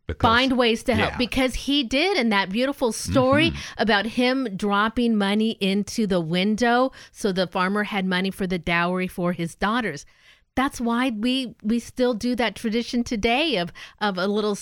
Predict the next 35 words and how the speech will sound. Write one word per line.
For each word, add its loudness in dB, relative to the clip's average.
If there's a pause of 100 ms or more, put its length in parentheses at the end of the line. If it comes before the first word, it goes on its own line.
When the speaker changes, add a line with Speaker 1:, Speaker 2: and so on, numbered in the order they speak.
(120)
Speaker 2:
a 0
little -2
treat -4
in 0
the 0
shoe -4
or -2
something -4
in -2
the -8
stocking. -4 (760)
That's 0
why, -2
Speaker 1:
So, -20 (100)
Speaker 2:
because 0
Speaker 1:
so -2
now, 0
if -2
I -2
understand -2
this -4
right, 0
he -2
dropped -4
the 2
money -2
in 0
and 0
it -6
kind 0
of -10
bounced -4
on 0
the -4
floor -6